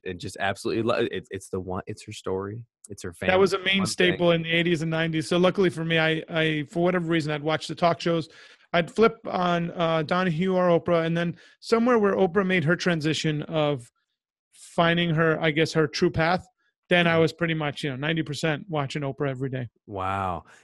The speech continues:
Speaker 1: Did, uh, did you ever, w-, were you just in, th-, what age are you when you're watching Oprah? This is, like, ten,
Speaker 2: My whole childhood,
Speaker 1: twelve?
Speaker 2: man. Um, yeah, probably, like, ten all the way through high school. So, uh, every day.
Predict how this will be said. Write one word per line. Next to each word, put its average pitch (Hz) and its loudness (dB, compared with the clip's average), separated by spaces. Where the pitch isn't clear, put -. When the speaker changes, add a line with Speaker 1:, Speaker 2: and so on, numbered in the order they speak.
Speaker 1:
Did, 107 -2
uh, 101 2
did 120 0
you 151 6
ever, 180 2
w-, - 2
were 120 6
you 135 8
just 151 2
in, 107 6
th-, - -6
what 131 6
age 131 8
are 101 8
you 95 6
when 92 -4
you're 90 -6
watching 87 -8
Oprah? - -10
This 101 -8
is, 98 -12
like, 95 -4
ten, 107 -4
Speaker 2:
My 170 0
whole 180 4
childhood, 156 0
Speaker 1:
twelve? 143 -6
Speaker 2:
man. - -10
Um, 151 -2
yeah, 190 4
probably, 175 2
like, 165 0
ten 160 -2
all 151 -2
the 147 -4
way 151 -2
through 147 -4
high 147 0
school. 143 -4
So, 143 -6
uh, 151 -4
every 160 -4
day. 143 -2